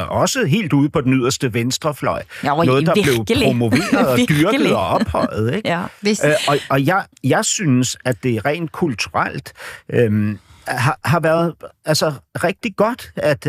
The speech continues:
Speaker 1: at der har været et opgør med det, ikke? Og det er ikke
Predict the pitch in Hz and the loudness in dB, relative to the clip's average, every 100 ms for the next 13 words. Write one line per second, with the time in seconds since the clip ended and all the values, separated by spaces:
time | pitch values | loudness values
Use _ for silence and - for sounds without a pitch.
0 | - 127 113 139 113 120 104 107 107 - | -4 -4 -2 -2 0 0 -2 -4 -4 -4
1 | 107 - 120 - 98 104 95 104 196 - | -6 -2 -4 -2 -4 -4 -4 -2 -2 -4
2 | - - 139 180 156 190 254 | -12 -4 0 2 2 2 0